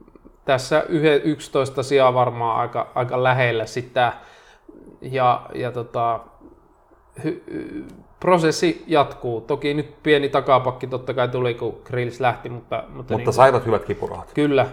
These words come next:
Speaker 1: Kymppi sijalla sitten Leeds United. Odotettu nousuja ei pettänyt.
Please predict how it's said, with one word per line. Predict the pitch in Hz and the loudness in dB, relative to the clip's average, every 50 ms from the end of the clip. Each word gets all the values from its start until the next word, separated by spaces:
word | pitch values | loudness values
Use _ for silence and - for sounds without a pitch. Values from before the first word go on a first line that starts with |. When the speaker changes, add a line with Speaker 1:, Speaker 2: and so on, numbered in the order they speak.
| - - - - _ _ - - - _ _ _ _ _ _ _ _ _ _ _ _ _ | -8 -18 -20 -20 _ _ -20 -20 -20 _ _ _ _ _ _ _ _ _ _ _ _ _
Speaker 1:
Kymppi | - 247 202 - - 175 | 0 0 0 4 4 4
sijalla | 160 170 175 165 160 151 147 | 6 10 10 12 12 10 8
sitten | 135 156 147 - - - 143 143 139 135 135 143 | 6 4 2 0 0 0 0 0 0 -2 2 4
Leeds | 156 165 160 147 135 127 - - - - - - - _ - 151 - - _ - | 6 8 6 6 4 0 -6 -10 -14 -14 -18 -20 -20 _ -20 -20 -20 -18 _ -2
United. | 147 151 156 165 170 175 156 135 - - 143 131 123 127 - - - - - - - - - - - - - - - _ | 2 4 6 8 8 8 6 6 4 0 0 0 0 -2 -6 -12 -20 -20 -20 -20 -20 -20 -18 -18 -20 -20 -20 -20 -4 _
Odotettu | - 185 180 185 160 160 - - - 170 | 8 8 10 10 8 6 2 -2 -2 0
nousuja | 170 170 175 165 151 135 156 151 143 131 - | 2 4 4 4 4 4 4 6 6 6 8
ei | - 156 147 | 6 6 4
pettänyt. | 226 - 190 175 175 - - - 135 123 120 123 127 - - | 6 6 4 4 4 2 0 0 0 0 0 -2 -4 -8 -12